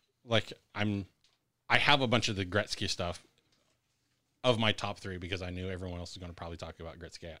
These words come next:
I, he didn't make my top three. Not that I don't love Gretzky 'cause he's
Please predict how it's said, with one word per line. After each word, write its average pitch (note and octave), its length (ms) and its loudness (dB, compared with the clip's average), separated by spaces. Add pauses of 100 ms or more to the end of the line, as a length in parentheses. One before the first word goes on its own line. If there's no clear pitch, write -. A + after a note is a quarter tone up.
(140)
I, F2+ 100 -4 (140)
he - 200 -8
didn't G2 200 -2
make F2+ 160 -10
my E2 80 -12
top - 180 -16
three. - 160 -20 (960)
Not A#2+ 300 6
that A#2+ 160 8
I A2+ 80 6
don't A#2+ 200 2
love G#2+ 200 2
Gretzky G2+ 360 -2
'cause F2 160 -4
he's F2 280 -8